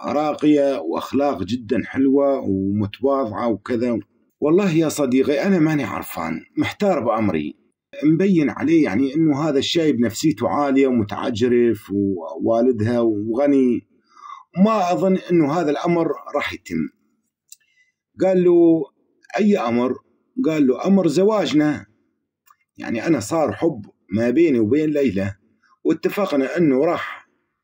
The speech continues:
نتغلب على جميع هذه الصعوبات ونتوج حبنا بالزواج." فهنية قال له: "يا صديقي إيش تنصحني؟"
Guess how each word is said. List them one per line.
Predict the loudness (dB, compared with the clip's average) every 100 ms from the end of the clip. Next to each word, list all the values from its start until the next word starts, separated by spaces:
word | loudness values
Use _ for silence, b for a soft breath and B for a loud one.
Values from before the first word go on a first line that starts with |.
| _ -8
نتغلب | -6 -2 2 2 0
على | 0 2
جميع | 2 2 0 -2
هذه | -4 2 2
الصعوبات | 2 0 0 2 2 0 -4 -20 _ _ _ _ _ _ -2
ونتوج | 2 2 2 0 2 0 0
حبنا | -4 0 2
بالزواج." | 2 0 0 0 0 -2 -6 -18 _ _ _ _ _ -10
فهنية | -10 -4 -2 2 4 4 4 2 0 -2 -12 _ -6
قال | -2 2 4
له: | 4 6 4 2 _ -8
"يا | -4 -4
صديقي | -4 0 0 2 0 0 -2
إيش | -2
تنصحني؟" | -2 -4 -4 -6 -2 -2 -2